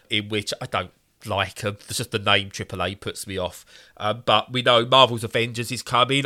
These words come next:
I don't wanna pay for Marvel's Avengers, but it's coming on Game Pass. I'll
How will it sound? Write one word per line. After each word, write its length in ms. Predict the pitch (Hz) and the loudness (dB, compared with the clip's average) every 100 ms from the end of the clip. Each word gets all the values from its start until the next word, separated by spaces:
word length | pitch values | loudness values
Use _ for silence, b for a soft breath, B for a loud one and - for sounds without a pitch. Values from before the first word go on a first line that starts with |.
| 135 | 0
I 100 | 123 | 0
don't 160 | 101 104 | -2 -4
wanna 140 | 101 | -10
pay 180 | - 104 | -4 -4
for 140 | - | -4
Marvel's 400 | 107 110 110 104 | -2 -2 -2 -10
Avengers, 560 | 110 117 113 110 123 117 | -6 -4 -4 -4 -4 -2
but 140 | 123 | -6
it's 80 | - | -6
coming 260 | - 123 87 | -6 -6 -6
on 60 | |
Game 280 | 92 95 95 | -6 -4 -4
Pass. 300 | - 104 104 | -4 -2 0
I'll 140 | 107 | -2